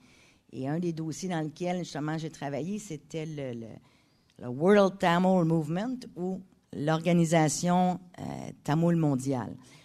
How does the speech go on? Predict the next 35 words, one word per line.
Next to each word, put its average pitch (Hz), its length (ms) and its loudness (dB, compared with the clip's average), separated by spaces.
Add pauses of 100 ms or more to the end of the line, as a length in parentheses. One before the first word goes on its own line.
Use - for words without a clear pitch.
(380)
Pour 190 160 -2
certaines 262 460 4
raisons, 214 300 6
alors 214 180 6
il 190 60 4
y 180 40 6
avait 208 180 4
une 220 100 4
enquête 196 420 0
policière 175 600 -2
aussi, 180 500 -6 (240)
pas 170 100 -2
seulement 160 300 -2
à - 20 -2
Montréal, 151 600 -2
mais 151 100 -4
à 135 60 -4
Toronto, 143 540 -6
ailleurs 139 320 -4
au 139 60 -10
Canada, 147 580 -6 (500)
euh, 170 260 2 (380)
parce 160 300 -6
que 220 300 0 (500)
clairement, 185 360 0
il 202 80 0
y 185 40 4
avait 160 180 2
des 156 240 -2
gens, 165 380 -4 (120)
la 123 140 -10
preuve 170 420 -4
démontrait 151 640 -4
que, 170 420 -2 (100)
qui, 165 340 -10